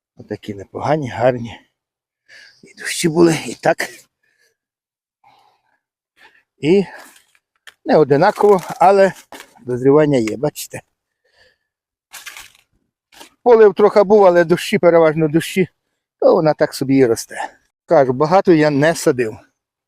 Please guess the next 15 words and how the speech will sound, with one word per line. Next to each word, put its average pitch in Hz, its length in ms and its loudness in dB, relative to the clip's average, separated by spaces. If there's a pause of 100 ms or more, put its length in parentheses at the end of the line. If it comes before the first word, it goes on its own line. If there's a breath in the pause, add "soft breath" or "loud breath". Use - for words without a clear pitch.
(1200)
Бачите, 123 360 -10
зелену 131 380 0
ми 117 100 -4
трохи 107 320 -8
різали, 165 360 2
вирізали. 131 580 -2 (800 soft breath)
Переважно 156 420 0 (260 loud breath)
більші-, 143 460 -8
більшість 170 440 -4
тут 165 140 -6
пішла 151 340 -2
зелена. 104 440 -2 (280)
Весною 190 640 4
я 190 140 6
садив, 196 400 2